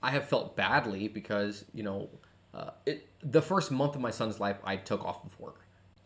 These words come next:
Speaker 1: I had a paid bonding leave.
Speaker 2: That's cool, man.
Speaker 1: Which I love my company for it.
Speaker 2: Thank
Speaker 1: Uh,
Speaker 2: you.
Speaker 1: One hundred percent paid.
Speaker 2: Gracias.
Speaker 1: No questions.
Speaker 2: Damn, that's legit.
Speaker 1: Um,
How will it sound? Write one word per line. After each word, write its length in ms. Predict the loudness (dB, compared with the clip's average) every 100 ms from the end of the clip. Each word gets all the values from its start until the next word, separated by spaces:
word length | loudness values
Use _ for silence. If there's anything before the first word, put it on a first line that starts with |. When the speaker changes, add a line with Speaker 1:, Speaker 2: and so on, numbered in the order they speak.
| -4
Speaker 1:
I 100 | -2
had 240 | -2 -2
a 60 | -4
paid 460 | -2 -2 -2 -4
bonding 380 | -2 0 0 0
leave. 320 | 0 0 -2 -4
Speaker 2:
That's 200 | -6 -6
cool, 260 | -4 -2
man. 80 | 2
Speaker 1:
Which 200 | 2 2 0
I 140 | 2
love 260 | 4 4 4
my 100 | 2
company 320 | 2 2 2
for 280 | 0 2 4
it. 100 | 2 -4 -20 _ _ _ 2 10
Speaker 2:
Thank 160 | 10
Speaker 1:
Uh, 40 | 10
Speaker 2:
you. 240 | 0 -2 -10 -20 -20 _ _ -4
Speaker 1:
One 200 | 2 4
hundred 140 | 6
percent 380 | 6 6 6 4 -8 -20 -18 -12
paid. 680 | -6 4 6 8 4 -4 -10 -12
Speaker 2:
Gracias. 460 | -10 -8 -10 -8 4
Speaker 1:
No 200 | 6 6
questions. 1000 | 4 -2 0 2 0 -4 -2 -2 -6 -12 -6
Speaker 2:
Damn, 200 | 0 0
that's 220 | 2 2
legit. 760 | 6 6 4 6 12 12 10
Speaker 1:
Um, 60 | 6